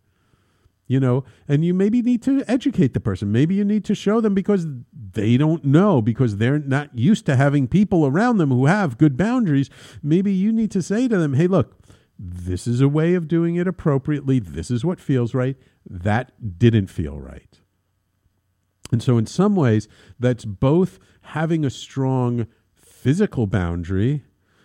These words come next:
but it's also having a strong emotional boundary because it's what feels right, as well as an energetic boundary.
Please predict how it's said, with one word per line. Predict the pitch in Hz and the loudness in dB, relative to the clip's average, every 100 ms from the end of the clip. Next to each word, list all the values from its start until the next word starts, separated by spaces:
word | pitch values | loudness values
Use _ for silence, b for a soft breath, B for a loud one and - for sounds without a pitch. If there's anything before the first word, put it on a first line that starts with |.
| _ - | _ -8
but | 107 117 | 2 4
it's | 120 117 - _ _ | 4 0 -8 _ _
also | 135 131 147 - 156 | 2 4 4 2 0
having | 123 123 120 131 120 | 2 0 0 0 -2
a | |
strong | 110 - 123 113 | -4 -4 0 2
emotional | 107 107 143 196 - 147 | 2 2 2 0 -2 -4
boundary | 110 107 104 107 107 | 0 0 0 -2 -6
because | 104 107 98 | -4 -6 -6
it's | - | -8
what | 110 110 | -6 -6
feels | - 104 95 | -4 -4 -4
right, | 92 104 | -6 -6
as | 131 113 | -6 -6
well | 104 110 131 131 | -2 0 2 2
as | 110 107 | 0 -2
an | 104 | -4
energetic | 101 101 165 185 117 | -4 -2 -2 -2 -2
boundary. | 95 82 78 80 | -6 -6 -8 -14